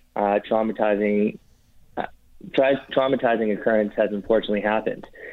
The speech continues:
And, uh, if she can also get some support from the doctor, that helps as well. Uh, and the more medical support and more written support that she has,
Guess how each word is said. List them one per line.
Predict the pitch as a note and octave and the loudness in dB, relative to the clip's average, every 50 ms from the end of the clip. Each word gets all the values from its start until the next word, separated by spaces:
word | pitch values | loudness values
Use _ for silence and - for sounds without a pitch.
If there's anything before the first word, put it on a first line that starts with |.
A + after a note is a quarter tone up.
| - - - | -16 -8 -2
And, | - G#2+ G#2+ G#2+ G#2+ G#2 F#2+ G#2+ | 0 2 2 4 2 2 4 2
uh, | G#2+ G#2+ A2 A2 | 2 2 4 2
if | G#2+ - | 2 2
she | A2 A#2 | 0 0
can | G#2+ B2 A#2 | 2 2 2
also | A#2 A#2+ A2+ - A#2+ | 2 2 2 2 2
get | A2+ A2 G#2+ - | 2 2 2 0
some | - G#2+ A2+ A2 - - - _ - | -2 -4 -4 -4 -4 -8 -14 _ -10
support | - - - A#2+ G#2 G2+ - | -8 -4 0 0 0 0 0
from | G#2 | 0
the | G2+ G2+ | 0 2
doctor, | F2+ G#2+ A2+ A#2+ B2+ B2+ - A#2 | 2 4 4 2 2 2 0 2
that | G#2 G#2 G#2 - | 2 2 2 2
helps | G#2+ G#2+ G#2 - G#2 | 0 -2 -2 -2 -4
as | F#2+ G2 | -4 -2
well. | F#2+ G#2 G#2 A2+ B2+ C3 - - - - - - - - | 0 2 2 2 2 0 -4 -12 -20 -20 -20 -20 -16 -8
Uh, | - G#2 G#2 G#2+ G#2+ - | -4 -2 0 0 0 0
and | - A2 A2 G#2+ | -2 0 2 2
the | G#2+ | 4
more | A2+ A#2+ C3+ C#3+ D3 | 4 4 4 4 4
medical | C3+ B2 A#2+ A#2+ A2 - A#2+ G#2 | 4 4 4 2 0 0 -2 -4
support | - G#2+ - - A#2 A2+ A2 A2 - - | -4 -4 -6 0 2 2 2 2 -2 -6
and | G#2 G2+ G2+ | -8 -6 -2
more | G#2+ A2+ B2+ B2+ B2+ | 0 2 2 4 2
written | A2+ G#2 A#2+ D3 F3 F3 D#3 - | 2 2 2 2 2 0 -4 -6
support | - - - A2+ G#2+ G2+ G2+ | -8 -4 0 0 0 0 0
that | G#2+ G#2+ G#2 | -2 -6 -6
she | - - - | -6 -8 -4
has, | - F#3 F#3 D3 A2 G#2+ A2 | -2 0 0 2 2 2 0